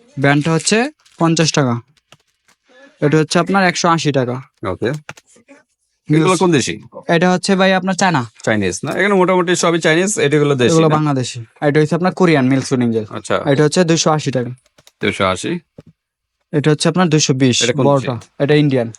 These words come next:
Speaker 2: এটা ইন্ডিয়ান।
Speaker 1: দুইশো বিশ।
Speaker 2: ওকে।
Speaker 1: ব্রাশড হচ্ছে একশো টাকা।
Speaker 2: ওকে, তা টোটাল কত আসে?
Speaker 1: In total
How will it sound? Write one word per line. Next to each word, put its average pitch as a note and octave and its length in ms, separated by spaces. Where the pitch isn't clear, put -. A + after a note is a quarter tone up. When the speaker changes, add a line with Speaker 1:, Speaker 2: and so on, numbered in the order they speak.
Speaker 2:
এটা G2 180
ইন্ডিয়ান। F2+ 240
Speaker 1:
দুইশো C#3 220
বিশ। B2+ 240
Speaker 2:
ওকে। - 320
Speaker 1:
ব্রাশড D3 340
হচ্ছে D#3 200
একশো C#3+ 240
টাকা। A#2 140
Speaker 2:
ওকে, - 240
তা G#2 80
টোটাল A2 220
কত A2 200
আসে? A#2 240
Speaker 1:
In E3+ 140
total F3 220